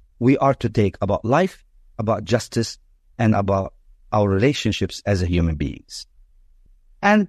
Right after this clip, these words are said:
Azar continues to say, for instance, even those who absolutely believe in God each have a different idea of God's nature depending on their religious background that they were taught as a children and whether or not they've had personal experiences of the presence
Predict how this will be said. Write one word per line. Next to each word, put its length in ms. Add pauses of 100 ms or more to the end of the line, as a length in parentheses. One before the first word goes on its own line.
(120)
Azar 280
continues 560
to 120
say, 380
for 200
instance, 600 (520)
even 260
those 240
who 120
absolutely 540
believe 360
in 120
God 360
each 200
have 220
a 80
different 340
idea 360
of 160
God's 280
nature 340
depending 480
on 100
their 120
religious 400
background 440 (560)
that 140
they 100
were 180
taught 420
as 160
a 60
children 600 (160)
and 160
whether 240
or 160
not 300 (300)
they've 240
had 300
personal 400
experiences 840 (320)
of 200
the 100
presence 600